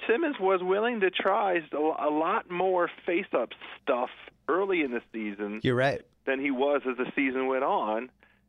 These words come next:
Speaker 1: And I'm not so sure that the lack of success, we, you know, it's a classic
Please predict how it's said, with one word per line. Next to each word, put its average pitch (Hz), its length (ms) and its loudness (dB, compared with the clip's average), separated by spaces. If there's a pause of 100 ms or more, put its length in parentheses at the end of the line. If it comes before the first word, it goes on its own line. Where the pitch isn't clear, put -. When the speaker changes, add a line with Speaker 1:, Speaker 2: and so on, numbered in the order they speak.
(160)
Speaker 1:
And 139 480 2 (120)
I'm 190 180 0
not 254 180 -2 (100)
so 214 200 4 (160)
sure 175 520 2 (100)
that 147 240 2
the 143 100 2
lack 160 420 -2
of 139 220 2 (180)
success, 175 500 -2
we, 175 100 0
you 156 180 2
know, 120 180 4
it's - 120 -4
a 139 120 4 (240)
classic 185 440 0